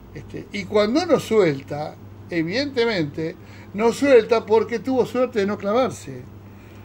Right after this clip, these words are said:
Pero, como dije ya, ¿quién se pone un anzuelo de esto en la boca y se anima a toser? No puede toser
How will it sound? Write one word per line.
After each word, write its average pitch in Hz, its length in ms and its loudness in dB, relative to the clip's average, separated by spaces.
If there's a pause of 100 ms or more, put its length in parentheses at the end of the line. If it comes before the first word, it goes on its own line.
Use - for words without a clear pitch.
(340)
Pero, 160 760 2 (840)
como 220 260 6
dije 214 380 8
ya, 185 440 8 (200)
¿quién 302 200 2
se 233 140 2
pone 254 200 6
un 226 80 4
anzuelo 226 300 4
de 233 60 6
esto 226 120 2
en 208 80 4
la 190 80 8
boca 185 460 6 (1080)
y 175 80 -4
se 190 140 2
anima 214 240 2
a 196 60 0
toser? 175 460 2 (240)
No 359 280 -4
puede 370 180 4
toser 277 640 4